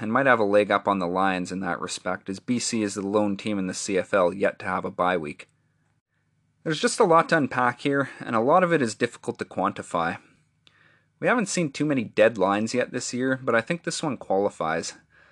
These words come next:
I don't think it's very likely at all that the Riders move through the key number of three, but it's hard to envision enough people backing a frustrating Lions squad to move it significantly in their direction either.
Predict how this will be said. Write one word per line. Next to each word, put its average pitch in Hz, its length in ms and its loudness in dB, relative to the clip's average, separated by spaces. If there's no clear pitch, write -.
I 151 40 -4
don't 196 160 0
think 196 120 0
it's 120 120 -2
very 117 260 6
likely 107 380 4
at 92 60 2
all 101 220 8
that 95 140 -2
the 92 80 0
Riders 95 460 2
move 98 240 -2
through 107 300 -4
the 92 80 -4
key 95 220 -8
number 92 300 -4
of 85 80 -6
three, 95 420 -6
but 127 120 -12
it's - 120 -10
hard 202 200 2
to 190 100 0
envision 107 420 0
enough 101 360 -2
people 107 240 -6
backing 95 480 2
a - 20 -6
frustrating 101 680 0
Lions 95 320 -2
squad 87 420 -4
to - 80 -12
move 95 260 -6
it - 120 -6
significantly 98 760 -8
in 87 120 -6
their 101 140 0
direction 85 520 -6
either. 92 380 -2